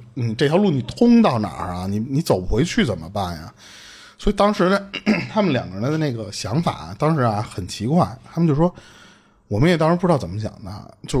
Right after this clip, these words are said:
如果我们当时如果掉头，就原路往回走，其实什么事儿都没有。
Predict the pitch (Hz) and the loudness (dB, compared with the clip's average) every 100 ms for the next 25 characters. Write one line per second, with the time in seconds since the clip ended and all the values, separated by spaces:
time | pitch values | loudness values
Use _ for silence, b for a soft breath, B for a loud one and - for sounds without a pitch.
0 | 110 117 170 123 104 90 120 120 101 98 | 2 2 4 4 2 -2 -4 -2 -4 -4
1 | 110 107 127 139 - 123 98 - 92 120 | -6 -4 0 0 2 -2 -2 -6 -6 -4
2 | 113 107 113 170 110 90 - 90 107 170 | -2 0 2 2 2 -4 -8 -4 0 0
3 | 107 - 151 147 123 180 95 82 | -2 -4 -2 -2 2 2 0 -6